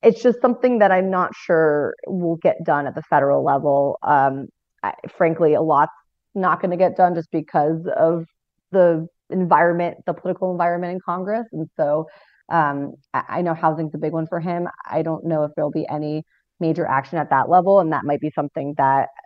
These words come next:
would be more state level focused action, which I know Connecticut is, is really starting to,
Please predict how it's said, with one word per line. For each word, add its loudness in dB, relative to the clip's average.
would 0
be -2
more -4
state -2
level -4
focused -2
action, -2
which -10
I -8
know -4
Connecticut -10
is, -8
is -6
really -2
starting -4
to, -4